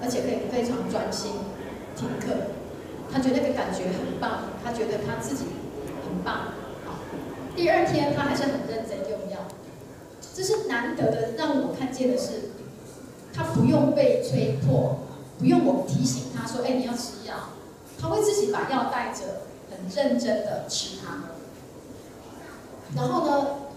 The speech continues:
第三天老师打电话给我，他跟我说：“蔡成俊有一些变化，他最近没有睡觉，而且状况还蛮好的。”我开始觉得，我开始觉得我错了，各位知道吗？我开始想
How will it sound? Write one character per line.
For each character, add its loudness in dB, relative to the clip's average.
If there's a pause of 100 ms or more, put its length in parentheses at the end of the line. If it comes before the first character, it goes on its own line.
(140)
第 0
三 0
天 0
老 -2
师 -4
打 -6
电 -8
话 -4
给 -8 (140)
我， -4 (800)
他 -8
跟 2
我 6
说 8
：“蔡 -4
成 0
俊 0
有 2
一 0
些 -2
变 -4
化， -4
他 -6
最 -2
近 -2
没 -8
有 -6
睡 -8
觉， -10 (1080)
而 -8
且 -2
状 2
况 4
还 -4
蛮 -6
好 -8 (200)
的。” -14 (1080)
我 -10
开 4
始 -2
觉 -2
得， 0 (1600)
我 -2
开 0
始 0
觉 2
得 0
我 4
错 2
了， 0
各 -6
位 -8 (100)
知 -10
道 -8
吗？ -8 (320)
我 -12
开 -6
始 -6
想 -8